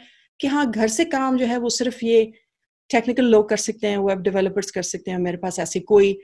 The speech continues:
अ, टेक्निकल नॉलेज नहीं है तो मैं नहीं कर सकती। मेरे पास भी कोई टेक्निकल नॉलेज नहीं थी। I worked really hard when Upwork was Odesk and it had just started। उन दिनों से मैं Odesk पे थी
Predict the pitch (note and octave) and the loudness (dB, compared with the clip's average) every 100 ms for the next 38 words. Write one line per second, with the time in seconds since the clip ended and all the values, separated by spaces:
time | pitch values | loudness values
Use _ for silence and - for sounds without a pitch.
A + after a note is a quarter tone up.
0 | _ _ - F#3 F3 A#3 A3+ F#3+ F#3 F3+ | _ _ -6 -2 -2 -2 -4 0 0 2
1 | F3 F3 F3 F3 E3 D#3 D#3 D#3+ F3 A3+ | 2 0 -2 -2 0 -2 -2 -6 -6 -6
2 | G3 F#3+ G3+ A3+ A3+ A3 G#3+ G3 F#3 F3 | -4 0 4 6 6 2 -2 -2 0 -2
3 | F3+ F3 F3+ E3+ D#3+ D#3+ D3+ - F3 A#3 | -4 -4 -2 -2 -4 -4 -6 -8 0 4
4 | C4+ C4 A3 G#3 A3+ A#3 A3 A3+ B3 _ | 4 4 4 6 6 6 4 4 -2 _
5 | - G3+ G3+ G3+ G3+ - _ _ _ _ | 0 4 6 4 2 -6 _ _ _ _
6 | - A#3 - C#4 C#4 G#3+ A3 A3 - - | 0 0 2 4 4 6 6 4 0 6
7 | G3 G#3 B3+ D4+ D4+ - A3 G#3 G3+ G#3 | 8 10 8 6 2 2 4 6 4 4
8 | E3+ D#3 G3+ G3 - - D#3+ D#3+ D3+ - | 0 4 4 4 2 4 4 6 2 0
9 | - A3+ B3 B3+ B3+ A#3+ A3+ G#3+ G3 G3 | 2 6 10 10 10 8 4 4 4 4
10 | F#3+ F#3 F3+ F3+ F3 F#3+ A#3+ | 4 4 2 0 2 2 0